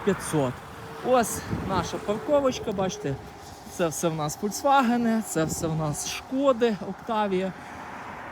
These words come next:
Так. І, до речі, ось цей Кодіак теж продається, якщо цікавить. Тільки заїхав вчора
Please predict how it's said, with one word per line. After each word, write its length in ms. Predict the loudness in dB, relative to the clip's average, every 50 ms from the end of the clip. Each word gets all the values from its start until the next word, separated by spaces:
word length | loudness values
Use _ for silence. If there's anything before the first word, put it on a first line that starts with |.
| -12 -12 -12 -10 -10 -10 -12 -12 -6 -2
Так. 260 | -2 0 0 0 -2 -4 -8 -10 -10 -10 -10 -10 -10 -10 -8 -8 -8 -8 -8 -8 -8 -4 -2
І, 60 | 0
до 120 | 0 2
речі, 460 | 4 4 4 4 4 4 4 4 4 4 2 -2 -4 -6 -8
ось 80 | -8
цей 260 | -4 0 2 4 4 2
Кодіак 400 | 2 0 2 2 4 2 2 2
теж 160 | 0 -2 -2 -2
продається, 680 | -2 -4 -2 0 0 0 2 2 0 0 0 0 0
якщо 240 | 0 0 -2 -6 -6 -6 -6
цікавить. 540 | -6 -2 2 2 2 4 2 0 -2 -4 -14 -20 -20 -20 -20 -20 -20 -20 -20 -20 -20 -20 -20 -20 -20 -16 -12 -10 -10 -10 -10 -12 -12 -8
Тільки 240 | -6 -4 -2 -2 -2
заїхав 420 | 0 2 2 2 0 0 -2 -2 -4
вчора 460 | -2 0 2 4 4 4 2 -2